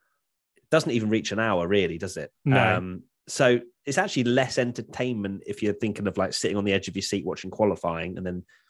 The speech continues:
Speaker 1: watching a sprint race that's maybe a bit dull. I guess there is more track running, so maybe we go back to the environmental point. Maybe the sprint race is a bit more, a bit worse 'cause every car's running. Anyway,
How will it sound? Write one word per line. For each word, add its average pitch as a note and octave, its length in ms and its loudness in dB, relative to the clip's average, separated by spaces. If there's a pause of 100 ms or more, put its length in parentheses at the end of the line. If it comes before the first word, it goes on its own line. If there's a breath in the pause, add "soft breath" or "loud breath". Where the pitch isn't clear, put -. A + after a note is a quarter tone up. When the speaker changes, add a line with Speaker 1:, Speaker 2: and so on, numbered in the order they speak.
Speaker 1:
watching - 240 -2
a F2 40 -2
sprint G#2 240 2
race E2 340 -4
that's - 280 -8 (100)
maybe F#2 160 0
a - 40 -4
bit - 140 -2
dull. F2 380 2 (200 loud breath)
I A#2 120 2
guess C3 220 4
there A2 120 6
is G#2 100 4
more G2+ 120 4
track - 220 -2
running, F#2+ 220 -2
so - 100 -8
maybe F#2 180 -2
we - 60 -14
go G2 140 0
back F#2+ 140 0
to - 80 -18
the F#2 80 -4
environmental F#2 480 -2
point. - 200 -4 (100)
Maybe G2 280 0
the - 80 -4
sprint - 220 -4
race F#2 180 -6
is F2+ 120 -6
a E2+ 40 -6
bit F#2+ 160 -2
more, F2+ 300 -4
a G2 140 -4
bit - 180 -2
worse F#2+ 220 2
'cause - 120 -6
every F#2 200 0
car's F#2+ 360 -2
running. F#2+ 240 0
Anyway, G#2+ 240 4